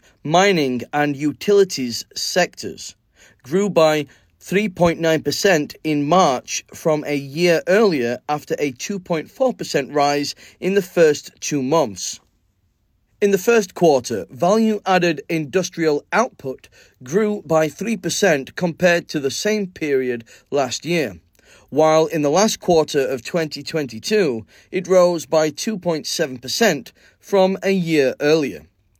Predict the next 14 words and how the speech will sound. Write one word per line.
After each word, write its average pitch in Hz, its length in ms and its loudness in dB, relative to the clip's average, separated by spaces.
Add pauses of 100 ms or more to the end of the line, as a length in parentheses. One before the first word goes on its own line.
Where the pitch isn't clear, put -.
(460)
Retail 180 420 2
sales, 160 640 2
a 131 80 -6
key 170 240 -4
measurement 151 680 -2
of 143 280 -2
consumer 151 640 -4
spending, 131 640 0 (380)
grew 202 260 0
by 160 180 4
ten 196 320 0
point 160 320 -2
six - 340 -2
percent 143 560 -2